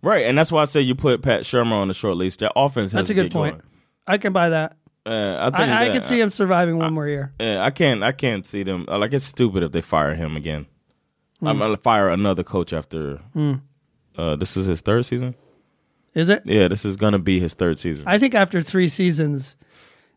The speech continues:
Speaker 2: you officially enter the hot seat category.
Speaker 1: After, th-, yeah, but, uh, you can't fire after this third season. Personally,
Speaker 2: What if
Speaker 1: after
Speaker 2: they go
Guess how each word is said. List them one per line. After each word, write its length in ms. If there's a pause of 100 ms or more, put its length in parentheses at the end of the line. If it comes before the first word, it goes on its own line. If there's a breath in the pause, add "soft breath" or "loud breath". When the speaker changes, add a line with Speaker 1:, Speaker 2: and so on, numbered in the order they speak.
(100 soft breath)
Speaker 2:
you 220
officially 580
enter 380
the 80
hot 260
seat 320 (460)
category. 400
Speaker 1:
After, 320
th-, 160
yeah, 160 (420)
but, 340
uh, 120 (140)
you 100
can't 240
fire 420
after 260
this 240
third 260
season. 280 (840)
Personally, 480
Speaker 2:
What 100
if 80
Speaker 1:
after 100
Speaker 2:
they 60
go 260